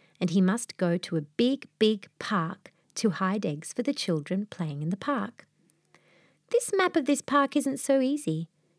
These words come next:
Easter Bunny turns the map around. "Water?" he puzzles. He asks a frog sitting by a pool of water, "Is the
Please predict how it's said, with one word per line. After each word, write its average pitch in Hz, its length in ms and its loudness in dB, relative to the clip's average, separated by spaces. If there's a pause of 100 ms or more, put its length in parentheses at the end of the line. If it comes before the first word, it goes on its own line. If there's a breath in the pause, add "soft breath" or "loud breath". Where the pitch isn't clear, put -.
(100)
Easter 180 340 0
Bunny 156 260 0
turns 165 440 0
the 160 80 -2
map 175 240 -4
around. 151 480 -4 (520)
"Water?" 165 600 -4 (160)
he - 160 -6
puzzles. 294 580 -2 (680 soft breath)
He 190 160 0
asks 170 360 -2
a 180 60 -2
frog 180 440 0
sitting 202 320 0
by 190 160 0
a 180 80 -2
pool 202 260 -2
of 175 120 -2
water, 185 480 -4 (500)
"Is 359 280 4
the 508 120 2